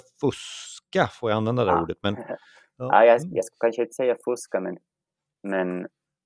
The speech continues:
Speaker 2: om du tar ett, ett sökord och sen söker du ordet på Google och så ser du vem är det som rankar först, andra plats, tredje plats, fjärde, femte och så vidare. Och någon, någon, någonting ser du där att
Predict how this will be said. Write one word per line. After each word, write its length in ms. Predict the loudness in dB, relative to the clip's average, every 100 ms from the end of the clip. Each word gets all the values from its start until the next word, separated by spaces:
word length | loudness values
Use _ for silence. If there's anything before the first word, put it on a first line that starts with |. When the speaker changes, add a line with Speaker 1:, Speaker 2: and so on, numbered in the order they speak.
| _ _ _ _ -6
Speaker 2:
om 120 | -4
du 80 | -2
tar 260 | 4 6 6
ett, 160 | 2 -2 _ _ _ -4
ett 160 | -4 _ -20 -18 -2
sökord 480 | 0 0 -2 -8 -6
och 100 | -6
sen 280 | -2 -4 -6 -12 _ _
söker 440 | -12 0 0 0 -4
du 80 | -4
ordet 360 | -4 -2 -2 -4 _
på 60 | -12
Google 360 | -8 -4 -4 -4
och 120 | -6
så 80 | -4
ser 300 | 6 8 8
du 160 | 6 0 _ _ _ _
vem 220 | -4 -2
är 40 | -4
det 120 | -6
som 120 | -6
rankar 280 | -8 -10 0
först, 340 | 0 2 -4 -16 -20 _ _ _ _ -20 -6
andra 300 | -4 -2 -4
plats, 440 | 0 0 -2 -16 -18 _ -6
tredje 260 | -4 -4
plats, 300 | -4 -6 -6
fjärde, 320 | -10 -8 -8 -4
femte 340 | -4 -6 -8
och 80 | -8
så 100 | -8
vidare. 320 | -6 -2 -2 -4 _ _ _
Och 200 | 4 4
någon, 260 | 2 -2 -6
någon, 340 | -4 -4 -4 -6
någonting 460 | -4 -2 -2 -6
ser 200 | 0 0
du 60 | 2
där 200 | 2 2
att 140 | 0